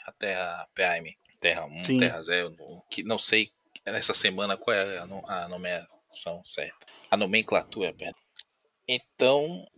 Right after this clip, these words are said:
Speaker 1: as duas estão existindo em paralelo. É como se essa Terra do Flashpoint fosse um universo separado, com vida própria, dentro do multiverso D C, né?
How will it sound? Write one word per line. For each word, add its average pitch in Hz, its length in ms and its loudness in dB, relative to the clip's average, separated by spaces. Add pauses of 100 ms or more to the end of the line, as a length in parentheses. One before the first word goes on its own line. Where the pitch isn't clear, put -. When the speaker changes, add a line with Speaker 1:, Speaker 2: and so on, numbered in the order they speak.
(140)
Speaker 1:
as 147 200 6
duas 240 260 0
estão 139 200 -2
existindo 104 360 4
em - 40 -10
paralelo. 82 440 0
É - 40 -10
como 170 240 -6
se - 120 0
essa 185 200 -2
Terra 139 240 0
do 143 80 -16
Flashpoint 127 440 -6
fosse - 300 -2
um 226 340 -8
universo 110 560 2
separado, 143 720 4
com 107 160 -8
vida 98 260 -4
própria, 110 500 -2
dentro 135 400 -8
do 139 100 -10
multiverso 135 540 -6
D 160 80 -6
C, 190 380 0
né? 110 160 -10